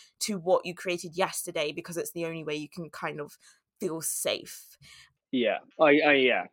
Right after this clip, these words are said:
Speaker 2: it's, it's, it's the sense of
Speaker 1: Yeah.
Speaker 2: security, I get, uh, yeah, that you need to, you
Speaker 1: Yeah,
Speaker 2: need to break
Speaker 1: totally.
Speaker 2: out of, like.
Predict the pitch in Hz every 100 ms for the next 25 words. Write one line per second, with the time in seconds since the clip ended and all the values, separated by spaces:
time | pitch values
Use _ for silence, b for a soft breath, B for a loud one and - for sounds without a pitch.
0 | _ - 104 - - - - 117 120 -
1 | 117 127 123 110 - 110 120 113 113 98
2 | 101 101 - 101 - - - - - _
3 | _ _ - _ _ _ 101 98 107 120
4 | 107 120 120 - - 107 101 104 107 -
5 | - - - -